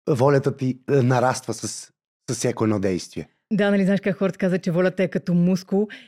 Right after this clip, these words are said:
Speaker 2: и е същото като с мускулите. Колкото повече ги тренираш, толкова по-силни стават те и колкото и голяма тежест и предизвикателство да им дадеш,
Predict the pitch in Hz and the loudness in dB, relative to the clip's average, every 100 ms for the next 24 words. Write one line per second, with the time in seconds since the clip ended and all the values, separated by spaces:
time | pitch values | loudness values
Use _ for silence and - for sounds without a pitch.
0 | - 190 - 196 202 180 185 196 175 - | -2 -2 0 -6 -6 -12 -8 -6 -6 -6
1 | 165 185 190 185 196 180 185 175 - _ | -2 0 0 0 -2 -2 -2 -4 -8 _
2 | 202 196 202 190 202 202 190 190 185 180 | -4 -2 -2 0 0 0 -4 -2 0 2
3 | 190 214 - 185 190 190 190 185 - 190 | 0 0 0 -2 0 -2 0 -4 -2 0
4 | 196 196 - 185 185 185 208 214 - _ | 2 0 0 0 0 0 0 0 -2 _
5 | _ 202 196 240 - 226 - - - 185 | _ -2 -2 -6 -2 -2 -2 -14 -6 -2
6 | 170 190 196 208 180 _ 196 196 220 226 | 2 2 2 2 -2 _ 2 2 2 -2
7 | - 175 151 165 - 185 233 214 214 185 | -4 -4 -4 -6 -2 0 0 0 -2 0
8 | 185 175 202 | 2 2 0